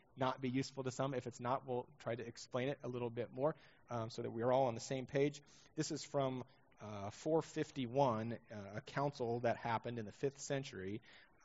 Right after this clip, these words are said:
Uh, here's some bits and pieces of their definition of what theologians refer to as the hypostatic union, that union of fully God and fully man. It says, "We acknowledge one and the same Son,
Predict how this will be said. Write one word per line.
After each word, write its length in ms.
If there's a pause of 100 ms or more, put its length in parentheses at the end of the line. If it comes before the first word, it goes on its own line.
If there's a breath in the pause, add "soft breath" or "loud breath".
Uh, 40 (120)
here's 160
some 140
bits 180
and 140
pieces 480
of 160 (200)
their 220
definition 840
of 120
what 240 (220)
theologians 800
refer 340
to 160
as 140
the 100 (120)
hypostatic 640
union, 300
that 120 (100)
union 360
of 80 (100)
fully 240
God 260 (380 soft breath)
and 100
fully 220
man. 140
It 80 (3000 soft breath)
says, 260
"We 160
acknowledge 840
one 480
and 200
the 40
same 380
Son, 760